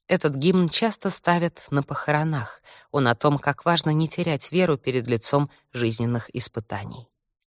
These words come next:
Не самая подходящая песня для занятий спортом, но для Торрес она стала воплощением всех главных причин, побуждающих её бегать марафоны. «Когда я устала,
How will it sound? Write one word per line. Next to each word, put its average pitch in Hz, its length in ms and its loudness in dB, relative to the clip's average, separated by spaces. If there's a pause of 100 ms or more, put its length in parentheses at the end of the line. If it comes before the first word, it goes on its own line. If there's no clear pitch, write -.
(1000)
Не 311 100 8
самая 156 420 8
подходящая 151 680 4
песня 185 460 0
для 139 180 0
занятий 123 400 2
спортом, 113 580 -2 (280)
но 185 160 10
для 143 240 8
Торрес 190 560 4 (200)
она 165 240 8
стала 254 360 6
воплощением 220 720 4
всех 226 320 2
главных 160 520 4
причин, 147 460 2
побуждающих 147 840 0
её 131 260 2
бегать 117 400 -2
марафоны. 135 560 -2 (880)
«Когда 185 300 8
я 180 240 8
устала, 180 800 4